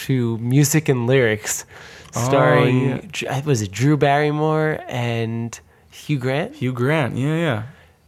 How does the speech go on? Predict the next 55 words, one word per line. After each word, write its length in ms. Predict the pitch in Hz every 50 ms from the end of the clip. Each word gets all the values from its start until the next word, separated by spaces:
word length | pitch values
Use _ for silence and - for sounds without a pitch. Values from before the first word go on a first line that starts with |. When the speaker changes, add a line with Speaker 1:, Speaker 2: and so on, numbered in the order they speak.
| _ _ _
Speaker 1:
So, 200 | - - - 143 -
uh, 60 | 143
we 100 | 143 151
didn't 240 | 156 165 160 143 131
end 140 | 127 120 110
up 80 | 101 -
seeing 220 | - - 147 120
that 120 | 107 101
movie. 220 | 101 101 98 107 110
We 80 | 107
went 180 | 113 120 123 120
into 180 | 123 123 127 -
the 80 | - 135
movie 260 | 135 139 139 123 120
we 280 | 117 123 120 120 120 117
initially 580 | - - - - - 151 156 156 - 120 123
wanted 220 | 117 113 117 - -
to 80 | 120
see 180 | 110 - - 123
that 60 | 113 117
was 120 | 117 107
rated 220 | 120 117 120 127 120
R, 240 | 131 123 107 101 101
but 340 | - 110 104 98 - - - _ _ _ _ _ _ _
yeah. 180 | - 139 135 117
Speaker 2:
Yeah. 200 | 117 110 110 - - _ _ _ -
Speaker 1:
So 120 | - 165
do 120 | - 220 240
Speaker 2:
I, 20 |
Speaker 1:
that. 340 | 233 247 202 117 95 - - - -
Speaker 2:
I 100 | 131 135
did 220 | 139 147 170 160 151
that 200 | 151 131 127 127
once 300 | 127 123 120 117 - -
where 200 | 113 113 113 113
I 60 | 113 110
bought 540 | 104 110 110 110 107 - - - - - - _ _ -
tickets 440 | - 127 113 110 117 113 - - - - -
to 260 | - 117 107 104 98 90 _ - - - _ -
Welcome 480 | 117 110 120 135 135 - 143 127 123 113
to 140 | - - 113
Mooseport, 800 | 110 110 110 123 127 120 - - - 113 107 104 - - - - _ _ - - - - -
starring 480 | - - - 139 120 113 113 113 113
Speaker 1:
Oh 20 | 113
my 160 | 113 110 107
God. 540 | - - 165 165 160 156 143 120 107 101 -
Speaker 2:
I 100 | - 120
think 180 | 120 160 185 180
that 80 | 196
was 120 | 180 165 156
starring 260 | - - 147 139 123
Ray 220 | 113 101 113 117 127
Speaker 1:
Ray 200 | 139 135 - 151
Speaker 2:
Romano. 200 | 180 196 - -
Speaker 1:
Romano. 540 | - - - - 196 196 175 147 131 127 -